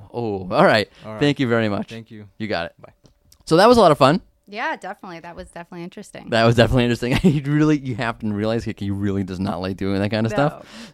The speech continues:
Speaker 1: But that was, so that was great. Um, that was personally satisfying for us, and he really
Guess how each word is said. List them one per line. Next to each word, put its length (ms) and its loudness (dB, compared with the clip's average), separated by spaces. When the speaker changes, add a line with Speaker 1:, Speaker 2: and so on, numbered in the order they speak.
Speaker 1:
But 120 4
that 80 4
was, 200 -2
so 140 6
that 120 6
was 120 -4
great. 440 0
Um, 240 4
that 60 2
was 160 2
personally 320 2
satisfying 520 -4
for 140 -8
us, 180 -2
and 200 -6
he 80 -4
really 460 -2